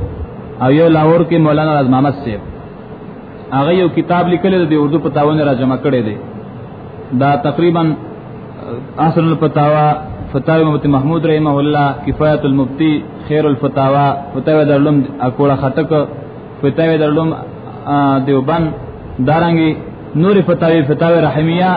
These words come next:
دا څومره چې د اردو ف-، اردو فتاوی دي، د اردو د فتاوو نه، صرف عربي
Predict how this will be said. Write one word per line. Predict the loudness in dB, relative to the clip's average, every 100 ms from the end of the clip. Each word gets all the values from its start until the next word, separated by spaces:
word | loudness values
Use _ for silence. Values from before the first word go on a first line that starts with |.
| 2
دا | 0
څومره | 2 0 2
چې |
د | 2
اردو | 2 2
ف-، | 0 0
اردو | 0 0 0
فتاوی | 0 2 2 4
دي، | 2 0 -6 -14 -16 -10 -4
د | 0
اردو | 2 2 2
د | 2 2
فتاوو | 2 2 2
نه، | 0 0
صرف | 0 0
عربي | 0 2